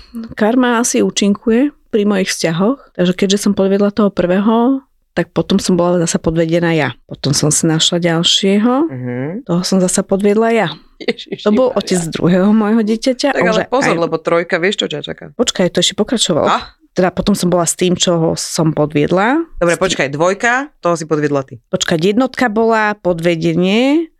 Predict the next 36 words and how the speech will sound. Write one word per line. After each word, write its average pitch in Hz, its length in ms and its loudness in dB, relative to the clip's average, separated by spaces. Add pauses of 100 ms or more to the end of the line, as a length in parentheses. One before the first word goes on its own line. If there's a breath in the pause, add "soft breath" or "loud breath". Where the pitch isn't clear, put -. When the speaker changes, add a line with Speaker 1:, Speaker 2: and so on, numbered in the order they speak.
(160)
Speaker 1:
dvojka 185 720 0
som 180 160 0
bola 160 200 0
podvedená, 175 920 0 (420 soft breath)
trojka 196 720 0 (240)
podviedla 175 680 0
som. 311 640 2 (100)
Speaker 2:
Počkaj, 190 240 -2
ale 170 120 0
hovoríme 185 360 0
o 165 100 0
deti, 175 360 0
už 156 220 0
sme 156 120 0
tam, 156 300 0
že 156 120 0
otcovia 175 420 0
Speaker 1:
No, 240 80 4
Speaker 2:
detí. - 120 0
Speaker 1:
dobre, 214 180 2
otcovia, 277 360 0
e, 196 280 0 (460)
prvý 233 260 0
otec 233 220 0
dieťaťa 175 580 -2
mňa, 147 280 0 (340)
Speaker 2:
Áno. 147 100 0
Speaker 1:
druhý 226 240 2
otec 202 400 0
Speaker 2:
Ty. - 160 -16
Speaker 1:
dieťaťa 151 480 0
ja 143 260 0 (200)
a - 280 -14
tretí 233 300 0
otec, 233 220 0
e, 220 160 0